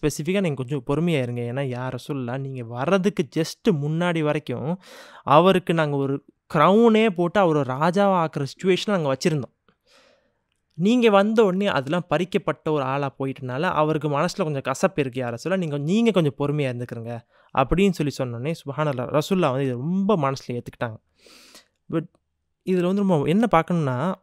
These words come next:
ரசூலுல்லாஹ் சொல்லிருக்கலாம்ல, "இல்ல, நான் உண்மையை தானே சொல்றேன், இது, இ-, அ, என்ன இருந்தாலும் அவர் பண்ணிருக்க கூடாது" அப்படின்னு சொல்லி சொல்லாம,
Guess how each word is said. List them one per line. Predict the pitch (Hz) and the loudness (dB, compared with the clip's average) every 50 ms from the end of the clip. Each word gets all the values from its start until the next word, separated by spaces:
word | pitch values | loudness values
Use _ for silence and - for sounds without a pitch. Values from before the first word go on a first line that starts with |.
| _ _ _ _ _ _ _ _ _ _ _ _ - | _ _ _ _ _ _ _ _ _ _ _ _ -6
ரசூலுல்லாஹ் | 147 156 170 - 254 233 214 - | -4 -2 0 2 4 4 4 4
சொல்லிருக்கலாம்ல, | - 175 180 170 - 175 160 160 165 160 143 | 2 0 0 0 0 0 0 2 2 2 2
"இல்ல, | 147 175 202 208 190 143 - _ _ _ _ | 2 2 4 4 4 4 2 _ _ _ _
நான் | - 143 160 190 190 | -2 0 2 2 2
உண்மையை | 165 156 196 240 285 277 247 | 2 0 0 2 4 6 6
தானே | 233 220 202 | 6 6 4
சொல்றேன், | - - 151 131 139 139 123 - _ _ _ _ | 0 -2 -4 -2 -2 -4 -4 -4 _ _ _ _
இது, | - - 156 170 180 196 190 185 185 170 165 | -6 -4 -2 2 2 2 4 4 4 2 2
இ-, | 180 185 185 180 | 2 2 2 2
அ, | 151 147 156 | 4 2 2
என்ன | 135 156 160 180 208 220 226 | 2 2 0 2 2 2 0
இருந்தாலும் | 214 208 214 208 196 180 156 | 0 2 2 4 4 4 2
அவர் | - 160 165 | 2 -2 -2
பண்ணிருக்க | 175 160 | -2 -2
கூடாது" | 147 160 156 139 120 131 | 0 0 0 0 -2 -4
அப்படின்னு | - - 175 202 | -4 -2 0 0
சொல்லி | 208 190 - 165 151 - 147 143 143 | 0 -2 -2 -6 -4 -4 -2 -2 -2
சொல்லாம, | 139 127 120 117 127 165 190 | -2 -2 -4 -6 -6 -6 -6